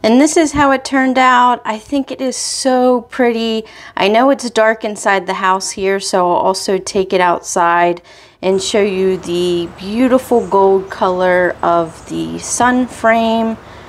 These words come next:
But yeah, I absolutely love this. It's so gorgeous. And the best thing about it is the center, of course, is customizable. So you could do all kinds of different flowers and even glitter.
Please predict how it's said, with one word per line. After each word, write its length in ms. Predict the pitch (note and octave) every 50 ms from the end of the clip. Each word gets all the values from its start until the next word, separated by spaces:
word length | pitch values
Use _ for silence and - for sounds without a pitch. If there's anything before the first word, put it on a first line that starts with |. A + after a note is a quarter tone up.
| - - - - - - - -
But 240 | F#3 F#3 F3+ - -
yeah, 420 | - F3+ F#3 F3 E3+ E3 E3 E3 - -
I 120 | G3 G3
absolutely 760 | - F#3+ G3+ G3+ G3+ - - - - G3+ F#3+ F3 - F#3 F3
love 420 | E3+ F3 F3 F3+ F#3 F3 F3 -
this. 560 | F3+ F#3 F#3 F#3 F#3 F3+ - - - - - - -
It's 180 | - F3+ -
so 460 | - - - - G#3 F#3+ F#3+ F#3+ F#3
gorgeous. 1000 | F3+ - F#3+ F#3 F#3 F#3+ F#3 F3+ F3+ - G3+ G3+ G3 G3+ G3 - - - - - - - - - - - - -
And 180 | - G#3 G#3
the 40 | G#3
best 260 | F3+ G#3+ A3 A3 - -
thing 160 | B3+ A#3 A3+
about 380 | G#3+ G#3 G#3+ F#3+ F#3+ F#3+ F#3+
it 260 | G3+ G3+ G3 F#3+ - -
is 540 | F#3 F3+ F3+ F3+ F3+ F3 F3 - - - -
the 200 | E3+ E3+ F#3 F3+
center, 360 | - - - G3+ G#3 G#3 G#3
of 200 | G3+ F3+ F#3 -
course, 400 | - - - F#3+ F#3+ F#3+ F#3+ -
is 120 | F3 E3 -
customizable. 1120 | - - F#3+ F#3 - - F3 F3+ F#3+ G#3 A3+ A#3 A3+ A#3 A#3+ G3+ G#3+ G#3+ G#3 G3+ G3+ G3+ - - - - - - - - _
So 180 | - - G#3 G3
you 200 | F3+ F#3 G3 F#3+
could 180 | A3 G3+ E3
do 420 | E3 F#3 F#3+ F3+ F3+ F3+ F3 F3 -
all 200 | F#3+ G#3+ A3+ A3+
kinds 340 | - - - A#3 G#3+ G#3+ G#3
of 80 | G3+
different 400 | F3+ F#3+ F#3 F#3+ F#3+ F3 - -
flowers 1040 | - - - C4 B3+ B3 B3 A#3+ A#3 A#3 A#3 A#3 A3+ A3+ A3+ A3+ A3+ A3+ G#3+ - - -
and 200 | - F3 E3+ E3
even 460 | - - G#3+ G#3 F#3 F3+ D#3+ D#3+ D#3+ D3
glitter. 840 | - F3 F#3+ A3 A#3+ A#3+ A3+ B3 A#3+ A#3 A#3 A#3 A#3 A#3 A#3 -